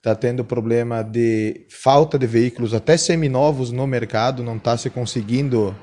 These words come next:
trabalhar também, porque tem a falta do seminovo, porque tu não vende o novo, consequentemente não entra usado, não, não se, não gira o usado, né? Então,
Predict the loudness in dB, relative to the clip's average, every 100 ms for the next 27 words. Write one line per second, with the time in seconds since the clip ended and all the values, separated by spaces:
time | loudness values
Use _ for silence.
0 | 0 2 4 4 6 4 4 -2 -2 -2
1 | -4 -6 0 2 2 2 6 6 6 0
2 | -2 0 2 2 2 -2 0 2 4 2
3 | 2 2 4 4 2 -2 -2 0 -2 0
4 | 0 0 -2 -2 0 0 0 0 2 2
5 | 2 0 -2 -4 -4 -2 -2 -2 -2 -2
6 | 0 2 4 4 4 2 0 0 -2 -6
7 | -10 -12 -16 _ _ _ -20 -20 -20 _
8 | _ -8 -8 -2 0 0 0 -2 -4 -6
9 | -8